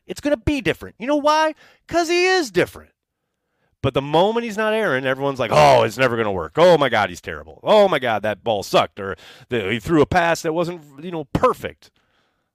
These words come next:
Like, I got news for you. Yes, he is n-,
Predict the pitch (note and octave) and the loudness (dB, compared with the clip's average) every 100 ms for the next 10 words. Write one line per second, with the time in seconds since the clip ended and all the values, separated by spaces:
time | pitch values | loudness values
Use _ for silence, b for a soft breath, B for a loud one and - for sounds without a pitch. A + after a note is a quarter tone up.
0 | _ _ - E3 F#3+ F#3 C#3+ E3 F#3+ F3+ | _ _ -16 -12 -6 -4 -4 -4 -6 -8
1 | A2 E2+ D#2 _ _ _ _ _ _ _ | -10 -12 -12 _ _ _ _ _ _ _
2 | _ G#2+ B2+ F#3 D#3+ - B2+ D3+ C#3+ B2+ | _ _ -4 0 -2 -4 -8 -6 -6 -8
3 | B2 | -14